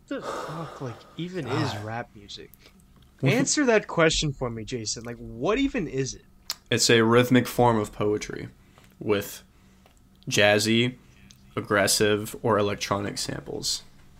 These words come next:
Speaker 2: I don't know. What do you think it is?
Speaker 1: That's actually, that's a pretty good definition.
Speaker 2: Dude, I've seen videos of, like, these old fucking, like, boomer composers, and they're just like, "Rap's not music." It's just like,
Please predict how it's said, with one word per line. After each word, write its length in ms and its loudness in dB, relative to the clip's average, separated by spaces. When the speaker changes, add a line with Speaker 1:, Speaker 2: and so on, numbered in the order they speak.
Speaker 2:
I 40 -4
don't 180 -6
know. 140 -10
What 100 2
do 60 6
you 60 4
think 160 -2
it 80 -2
is? 180 -4
Speaker 1:
That's 20 -10
actually, 280 -6
that's 200 -8
a 40 -8
pretty 320 -14
good 120 -12
definition. 600 -16
Speaker 2:
Dude, 220 10
I've 200 6
seen 200 8
videos 400 10
of, 140 6
like, 180 6
these 200 4
old 320 4
fucking, 440 4
like, 220 0
boomer 260 2
composers, 680 0
and 80 -2
they're 100 0
just 240 2
like, 180 4
"Rap's 340 6
not 200 4
music." 540 0
It's 140 0
just 180 0
like, 240 2